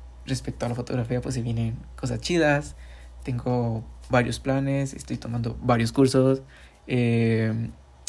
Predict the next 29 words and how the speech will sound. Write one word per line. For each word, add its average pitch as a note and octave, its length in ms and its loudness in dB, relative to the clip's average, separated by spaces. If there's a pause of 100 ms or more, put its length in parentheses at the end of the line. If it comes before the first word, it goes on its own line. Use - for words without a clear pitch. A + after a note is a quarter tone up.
no A3+ 140 2
sé, B2+ 240 0 (360)
no D3 160 0
sé, C3+ 140 0
la B2 140 2
verdad, C3 360 2 (380)
siento C3+ 200 -2
que - 80 -4
ha B2 40 2
sido B2 360 0 (460)
un D3+ 140 4
buen B2 140 6
año. B2 360 2 (1300)
Eh, A#2 640 0 (840)
obviamente, B2 500 0 (640)
dejando A#2+ 400 -2
un B2+ 80 2
poco - 200 -2
de A#2 60 2
lado A#2+ 180 4
la A#2+ 80 0
pandemia D3 520 2
por - 180 -12 (160)
ciertas B2 340 -6
situaciones, C#3+ 480 -2
¿no? D3 260 0
¿Verdad? B2+ 420 -2 (120)
Eh, A#2 360 -2
pero, B2 320 2